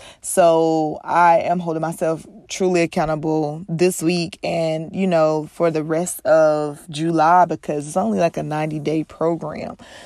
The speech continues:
So I'm really putting the pressure on myself to, to dive in deep and get everything done so my business can come out on the other side of this, you know, when I apply everything that I'm learning.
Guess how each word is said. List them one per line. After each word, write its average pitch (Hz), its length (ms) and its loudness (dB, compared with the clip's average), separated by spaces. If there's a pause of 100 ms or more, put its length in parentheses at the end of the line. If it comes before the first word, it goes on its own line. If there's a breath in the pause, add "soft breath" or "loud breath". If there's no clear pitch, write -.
(120 loud breath)
So 170 520 4
I'm 160 240 -4
really 170 240 -2
putting - 220 -6
the - 40 -8
pressure 160 380 -4
on 156 140 -6
myself 151 500 -8
to, 151 380 -6
to 165 100 -8
dive 156 420 0
in 151 280 -6
deep 147 360 -4
and 156 240 -10
get 156 160 -4
everything 156 520 -6
done 160 540 0 (280 loud breath)
so 151 360 2
my 151 200 -2
business 147 500 -6
can 156 220 -10
come 151 240 -6
out 151 160 -6
on 143 140 -8
the - 120 -6
other 147 240 -6
side 143 400 -4
of 143 160 -12
this, - 500 -10
you 170 140 -4
know, 160 320 -4 (180)
when 165 200 -2
I 160 140 -2
apply 156 380 -2
everything - 500 -8
that - 80 -6
I'm - 280 -6
learning. - 440 -10